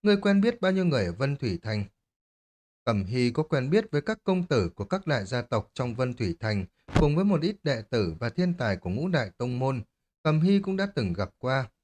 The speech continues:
Có thời gian rảnh thì bọn họ sẽ đến Nghệ Lâu tìm Cẩm Hy. Cẩm Hy cũng là một nữ tử thông minh, nàng vừa nghe Giang Thái Huyền hỏi lập tức trả lời ngay.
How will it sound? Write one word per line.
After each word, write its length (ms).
Có 80
thời 180
gian 260
rảnh 320
thì 80
bọn 220
họ 240
sẽ 140
đến 280
Nghệ 180
Lâu 260
tìm 240
Cẩm 260
Hy. 260
Cẩm 160
Hy 160
cũng 160
là 100
một 140
nữ 180
tử 320
thông 200
minh, 220
nàng 160
vừa 120
nghe 220
Giang 240
Thái 120
Huyền 240
hỏi 320
lập 240
tức 200
trả 160
lời 220
ngay. 280